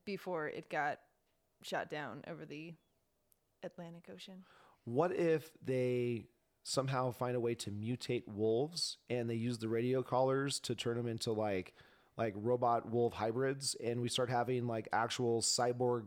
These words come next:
Speaker 2: wolf robot predators roaming the, the countryside?
Speaker 1: I feel like that'd be a lot of effort.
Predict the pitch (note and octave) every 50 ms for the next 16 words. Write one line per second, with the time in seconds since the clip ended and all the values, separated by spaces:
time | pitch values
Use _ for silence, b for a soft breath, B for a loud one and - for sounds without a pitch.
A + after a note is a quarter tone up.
0 | - - - G#2+ A#2 A#2+ A#2+ A#2+ B2 A2+ - - - _ - G#2+ A#2+ B2 A2+ A2+
1 | G#2+ G2+ G2 - - - _ _ _ _ _ _ _ _ - B2+ A2+ G#2+ A2 G2
2 | G2+ G2 F#2+ F2+ - - - - G#2 A#2 A#2+ A#2+ A#2 A#2 A2+ G#2+ G2 G2 F#2 C#2+
3 | G1+ G1+ - F#2 F#2+ G2 G#2 F2+ - _ _ - A#2+ A2 - - F#2+ - - D#2+
4 | D#2 C#2+ D2 E2 - - - A#3+ A3+ - C#4+ D4+ E4 F4+ F#4+ F#4+ - F#4 D#4 B3+
5 | B3+ A#3 A3 G3 D3+ D#3 E3 F3 F3 D3+ - - - D3 D3 - B3+ C#4+ D#4+ E4
6 | C4